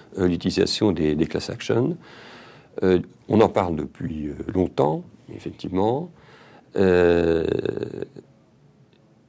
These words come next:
il ne m'appartient pas, bien entendu, de, euh, de dessiner quel pourrait être, euh, en, en définitive, le, le processus, euh, ou, euh, euh, le dispositif à, à retenir en la matière. Mais en tous les cas,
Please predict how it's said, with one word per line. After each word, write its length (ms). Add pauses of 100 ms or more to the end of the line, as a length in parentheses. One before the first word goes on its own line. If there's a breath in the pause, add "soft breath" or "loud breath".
(200)
il 40
ne 40
m'appartient 320 (100)
pas, 280
bien 220
entendu, 440
de, 180 (760 loud breath)
euh, 240
de 580 (300)
dessiner 500
quel 140
pourrait 300
être, 360
euh, 160 (520)
en, 60
en 20
définitive, 580
le, 140
le 100
processus, 760
euh, 260 (440 loud breath)
ou, 260
euh, 220 (640 loud breath)
euh, 220
le 140
dispositif 800
à, 280
à 20
retenir 320
en 40
la 80
matière. 340
Mais 80
en 80
tous 100
les 120
cas, 200